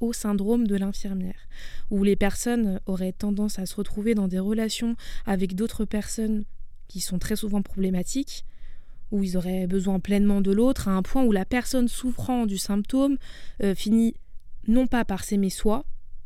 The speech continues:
mais aimer ce qu'elle donne. Et d'ailleurs, les femmes sont souvent plus touchées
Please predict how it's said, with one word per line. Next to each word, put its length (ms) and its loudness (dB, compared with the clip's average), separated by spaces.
mais 240 0
aimer 240 2
ce 140 -2
qu'elle 260 -4
donne. 260 0
Et 80 2
d'ailleurs, 300 6
les 120 4
femmes 220 2
sont 160 -2
souvent 340 0
plus 220 2
touchées 440 -2